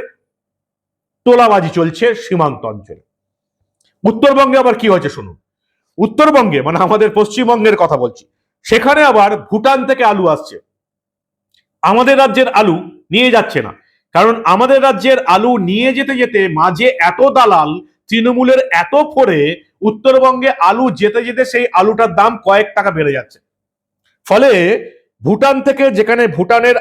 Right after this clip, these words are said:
আলুর দাম প্রতি টাকা, প্রতি কেজি হচ্ছে কুড়ি থেকে পঁচিশ টাকা, এই কুড়ি থেকে পঁচিশ টাকা কেজি দরে ভুটান থেকে আলু আনছে উত্তরবঙ্গের মানুষরা। সেই আলুটাও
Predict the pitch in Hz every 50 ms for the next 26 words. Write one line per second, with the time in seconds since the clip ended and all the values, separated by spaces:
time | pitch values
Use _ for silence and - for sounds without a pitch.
0 | - 170 175 190 214 233 214 170 185 208 214 226 226 220 - 196 190 214 202 220
1 | 220 226 233 226 220 214 - - - _ _ - - 190 208 214 - - - 214
2 | 214 208 180 220 240 240 240 240 240 226 - - 185 208 233 233 233 240 220 233
3 | 226 220 - 175 180 180 254 254 - - 262 240 - 247 254 - - _ _ _
4 | _ - 170 180 214 - - - 208 226 233 254 254 254 262 240 269 269 269 -
5 | 208 214 214 247 254 - - - 254 247 254 247 254 254 196 190 185 196 233 196
6 | 233 233 247 240 185 143 165 208 208 285 294 277 262 285 262 262 254 247 - 180
7 | 185 196 214 214 208 214 208 208 - 240 185 - - 156 135 - 117 107 107 113
8 | 127 - _ _ _ _ - 165 180 165 143 - - - - _ _ _ _ _
9 | _ _ _ _ _ _ _ _ _ _ _ _ _ _ _ _ _ _ _ _
10 | - - 180 190 214 226 233 254 254 262 269 269